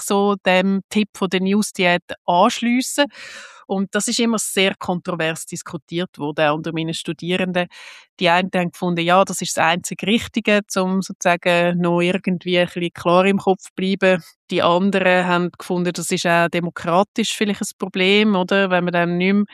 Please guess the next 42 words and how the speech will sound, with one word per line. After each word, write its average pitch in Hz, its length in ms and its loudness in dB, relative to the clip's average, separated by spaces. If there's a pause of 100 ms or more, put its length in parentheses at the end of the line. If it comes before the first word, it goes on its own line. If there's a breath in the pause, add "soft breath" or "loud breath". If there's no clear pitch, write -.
(440 loud breath)
mitbekommt, 190 760 0
was 175 160 -4
so 180 220 2
in 180 140 0
der 175 560 2
Welt 165 380 2 (120)
passiert. 185 560 -2
Das - 160 -8
hat 170 160 0
auch 165 160 2
viel 175 220 -2
mit 170 180 -2
Ignoranz 175 800 0
zu - 200 -8
tun. 190 340 4
Man 180 80 -2
kann 170 240 0
sich - 180 -12
dann 170 160 -2
auch 165 140 2
nicht 165 100 0
mehr 165 180 0
einbringen. 190 640 0 (360)
Ich 220 200 0
finde 220 440 2
eigentlich, 202 500 2 (480)
m-, 214 220 -2
man 202 200 0
kann 202 240 4
das 202 140 0
also, 180 240 2
so 175 120 -4
ein 175 120 -2
dreißig-tägiges 190 760 0
Experiment, 175 720 0
da 180 140 2
habe 175 120 2
ich 170 80 -2
gar 170 200 2
nichts 196 280 0
dagegen, 180 380 0
aber, 165 180 -2